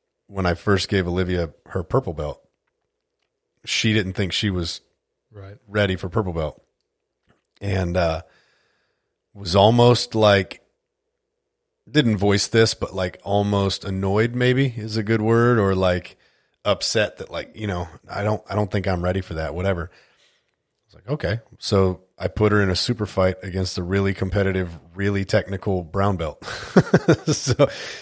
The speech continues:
Speaker 1: you're a brand new purple belt. You're gonna go with, uh, an experienced and, and good, um, brown belt, and let's see how that goes.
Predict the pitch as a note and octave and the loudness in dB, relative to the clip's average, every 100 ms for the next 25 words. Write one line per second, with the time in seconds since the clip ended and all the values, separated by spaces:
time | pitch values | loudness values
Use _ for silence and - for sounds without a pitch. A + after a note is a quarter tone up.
0 | - A#2 A#2+ G#2 G2+ A2+ A#2 A2+ A2 A2+ | -4 4 4 4 4 4 6 2 2 0
1 | G#2+ A#2+ C3+ C#3 - _ _ _ _ _ | 4 8 8 6 -4 _ _ _ _ _
2 | - G2+ G#2+ G#2 G2 G#2 G#2 G2+ G2 F#2+ | -10 -2 2 2 2 2 4 2 2 0
3 | - - _ _ A2 G2+ F#2 F2 E2+ - | -4 -20 _ _ -2 0 2 0 -4 -14
4 | _ A2 G2 F2+ - - A2+ G#2 G#2 F#2 | _ -6 -4 -4 -6 -2 0 2 0 -2
5 | - - _ _ G#2 F#2+ F#2 E2+ _ _ | -6 -10 _ _ -8 -6 -6 -10 _ _
6 | G#2+ G2+ F2+ E2 G#2+ G#2+ G2 F#2+ _ _ | -6 -4 -4 0 4 4 2 -6 _ _
7 | _ _ _ _ G2 G2 F#2 F2 E2 D#2+ | _ _ _ _ -2 2 4 2 0 -4
8 | - _ _ _ _ _ - F#2+ F#3 D2+ | -12 _ _ _ _ _ 0 0 0 -4
9 | - _ _ _ _ F2 E2 D#2+ E2 F2 | -8 _ _ _ _ -14 -10 -8 -8 -6
10 | - G2 F#2 F2+ F2+ F#2 - D2 D#2 | -6 -2 -2 0 0 -2 -4 -8 -10